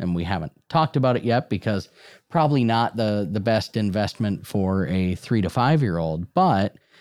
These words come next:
if I start thinking about and planning this for when she's ten to fourteen and still wants to do it, this could be a huge thing, especially if we talk about it a little bit, you know, every year as we talk about what kind of dreams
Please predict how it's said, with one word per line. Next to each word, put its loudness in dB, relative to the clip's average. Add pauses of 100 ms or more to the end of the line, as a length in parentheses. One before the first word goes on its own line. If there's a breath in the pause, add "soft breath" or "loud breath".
(240 soft breath)
if 2
I 6
start -2
thinking 0
about 0
and -6
planning 2
this -4
for -4
when 0
she's -2
ten -2
to -4
fourteen -2
and -2
still -2
wants -2
to -8
do -2
it, -4 (680)
this 0
could 2
be 2
a 0
huge 0
thing, 0
especially 0
if -2
we 2
talk -2
about 0
it -4
a -2
little 0
bit, -2 (1040)
you 2
know, 0
every 2
year 0
as -4
we -2
talk -4
about -4
what -4
kind -2
of -6
dreams 0